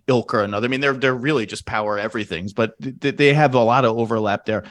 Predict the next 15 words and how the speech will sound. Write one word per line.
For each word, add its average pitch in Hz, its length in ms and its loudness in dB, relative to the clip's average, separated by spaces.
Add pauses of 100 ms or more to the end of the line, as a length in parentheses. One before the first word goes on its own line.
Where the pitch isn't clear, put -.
(220)
I 185 100 4
just 202 160 0
think 208 160 0
there's 151 220 -2
curiosity. 107 640 -4
I 151 220 2
said 139 280 2
last 120 240 2
week, 175 300 -2
I 131 140 2
think 151 180 -4
Toronto 123 380 0
is 110 100 -4
gonna 107 180 -4
surge. 120 520 -2